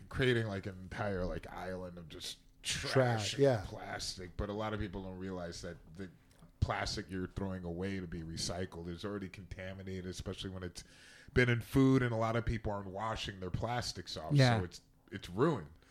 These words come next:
Speaker 2: Well, the
Speaker 1: by
Speaker 2: other,
Speaker 1: then.
Speaker 2: and the other thing,
Speaker 3: Yeah.
Speaker 2: it, it's like recycling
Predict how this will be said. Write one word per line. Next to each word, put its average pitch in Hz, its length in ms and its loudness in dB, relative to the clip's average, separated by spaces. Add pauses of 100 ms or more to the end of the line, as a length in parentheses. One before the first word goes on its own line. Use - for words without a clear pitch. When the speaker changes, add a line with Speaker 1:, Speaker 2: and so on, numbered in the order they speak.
(200)
Speaker 2:
Well, 175 220 12
the 151 120 12
Speaker 1:
by 175 40 12
Speaker 2:
other, 220 80 8
Speaker 1:
then. 175 140 2
Speaker 2:
and 156 100 8
the 156 80 12
other 190 100 8
thing, 135 120 8
Speaker 3:
Yeah. 123 180 8
Speaker 2:
it, - 180 2
it's - 200 0
like 143 240 4 (120)
recycling 180 580 2